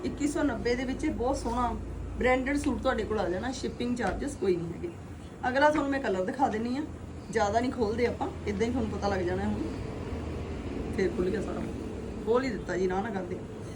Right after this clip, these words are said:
ਆ ਲਓ ਜੀ, ਉਦਾਂ ਹੀ ਲੇਸਿਸ ਇਨਸਰਟ ਕਰੀਆਂ ਹੋਈਆਂ ਨੇ, ਬਹੁਤ ਪਿਆਰੀਆਂ ਲੇਸਿਸ ਦਿੱਤੀਆਂ ਹੋਈਆਂ ਨੇ ਜੀ। ਔਰ ਇਹ ਪੈਚ ਬੜੇ ਸੋਹਣੇ ਨੇ, ਲਓ, ਠੀਕ ਹੈ, ਚਿਕਨ ਦੇ ਪੈਚ ਨੇ, ਇਹ ਵੀ ਪੈਚ ਲੱਗੇ ਹੋਏ ਨੇ।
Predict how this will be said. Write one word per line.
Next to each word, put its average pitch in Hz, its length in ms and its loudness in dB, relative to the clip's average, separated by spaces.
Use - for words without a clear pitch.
ਆ 240 140 6
ਲਓ 208 100 2
ਜੀ, 165 220 0
ਉਦਾਂ 226 220 2
ਹੀ 277 40 6
ਲੇਸਿਸ 247 400 0
ਇਨਸਰਟ 262 340 2
ਕਰੀਆਂ 254 260 2
ਹੋਈਆਂ 262 200 4
ਨੇ, 254 80 -2
ਬਹੁਤ 285 220 0
ਪਿਆਰੀਆਂ 254 360 2
ਲੇਸਿਸ 254 300 0
ਦਿੱਤੀਆਂ 233 280 0
ਹੋਈਆਂ 208 200 2
ਨੇ 175 120 2
ਜੀ। 240 120 -2
ਔਰ 233 140 6
ਇਹ 262 280 0
ਪੈਚ 240 340 6
ਬੜੇ 247 220 4
ਸੋਹਣੇ 262 300 4
ਨੇ, 214 120 4
ਲਓ, 117 180 6
ਠੀਕ 240 160 0
ਹੈ, 349 80 6
ਚਿਕਨ 262 340 2
ਦੇ 254 100 6
ਪੈਚ 208 280 4
ਨੇ, 262 160 2
ਇਹ 254 120 6
ਵੀ 254 100 0
ਪੈਚ 214 280 2
ਲੱਗੇ 226 200 0
ਹੋਏ 247 160 6
ਨੇ। 262 100 2